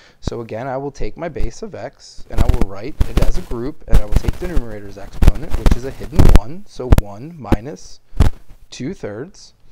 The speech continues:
Now again, for this one, I'm just gonna do mental math because one minus two thirds, I'm hoping you can easily figure out that that's just going to be one third. And then I'll be done with that one, so make those ones quick, all right? And on to b. So b has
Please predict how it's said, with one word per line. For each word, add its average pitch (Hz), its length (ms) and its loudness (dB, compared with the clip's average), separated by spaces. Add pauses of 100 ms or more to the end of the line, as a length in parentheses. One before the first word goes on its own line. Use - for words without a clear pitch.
(320)
Now 254 160 -2
again, 196 260 2
for 196 140 -8
this 143 220 -4
one, 143 140 0
I'm 131 100 -6
just 127 160 -10
gonna 127 140 -12
do 156 120 -12
mental 107 340 -16
math 104 280 -12
because - 320 0
one - 220 0
minus - 300 8
two 131 160 10
thirds, 117 320 -6
I'm 131 140 -12
hoping 117 360 -14
you 113 80 -16
can 131 220 -16
easily 120 400 -14
figure 151 340 -10
out 113 220 -10
that 123 160 -18
that's 104 220 -16
just - 220 -18
going 101 180 -20
to 104 40 -20
be 117 120 -18
one 101 260 -20
third. 117 320 -12 (520)
And 101 140 -20
then 101 80 -18
I'll 104 80 -16
be 120 120 -12
done 131 160 -8
with 135 140 -14
that 98 180 -14
one, 90 160 -20
so - 160 -20
make 110 260 -6
those 127 240 -12
ones 123 240 -18
quick, - 520 -20 (180)
all 101 80 -20
right? 190 180 -16 (580)
And 110 120 -18
on 107 100 -16
to 110 180 -20 (220)
b. 190 380 -12
So - 200 -18
b 120 260 -14
has 139 440 -14